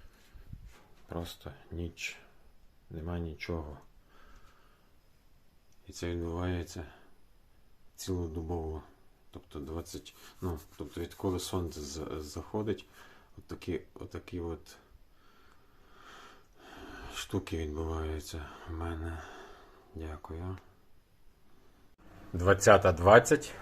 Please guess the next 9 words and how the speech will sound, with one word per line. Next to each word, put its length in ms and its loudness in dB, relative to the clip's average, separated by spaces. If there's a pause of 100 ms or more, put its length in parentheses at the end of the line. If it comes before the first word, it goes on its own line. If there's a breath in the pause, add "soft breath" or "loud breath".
(180 loud breath)
сонця 480 4
нема, 400 6 (720 loud breath)
повна 380 8
ніч. 500 4 (2000 loud breath)
Ідем 480 8
до 200 6
інвертора. 720 8 (1160 loud breath)
А 160 2
інвертор 680 8